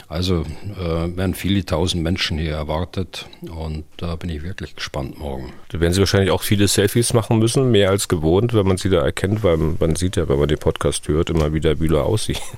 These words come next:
Speaker 1: Also, <laughs> ja gut, das kann schon, das kann schon sein, dass es kommt.
Speaker 2: Ja. Sie bekommen diesen Podcast wie immer werbefrei in der App der A R D Audiothek und natürlich auch überall da, wo es sonst noch Podcasts gibt. Die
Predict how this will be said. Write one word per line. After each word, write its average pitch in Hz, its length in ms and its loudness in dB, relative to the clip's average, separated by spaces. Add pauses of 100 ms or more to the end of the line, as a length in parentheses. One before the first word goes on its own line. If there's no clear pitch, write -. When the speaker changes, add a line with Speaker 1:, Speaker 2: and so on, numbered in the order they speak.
(640)
Speaker 1:
Also, - 220 -6 (440)
<laughs> - 440 -10
ja 76 220 -2
gut, 69 180 -4 (140)
das - 180 -2
kann 90 180 0
schon, 82 420 0
das - 180 -4
kann 78 120 -2
schon 78 200 -2
sein, 76 220 -2
dass - 160 -4
es - 100 -6
kommt. - 340 -8 (140)
Speaker 2:
Ja. 131 160 0 (920)
Sie 117 120 2
bekommen 160 440 0
diesen 143 220 4
Podcast 127 460 2
wie 117 80 2
immer 127 240 4 (240)
werbefrei 101 580 2
in 85 240 2
der 85 180 2
App 101 180 0
der 82 160 2
A 87 160 2
R 85 40 2
D 78 180 2
Audiothek 78 560 0
und 92 80 4
natürlich 78 440 0
auch 76 160 0
überall 73 320 2
da, 71 400 0
wo 76 200 0
es - 200 0
sonst - 320 2
noch 123 180 2
Podcasts - 760 2
gibt. - 500 0
Die 95 220 4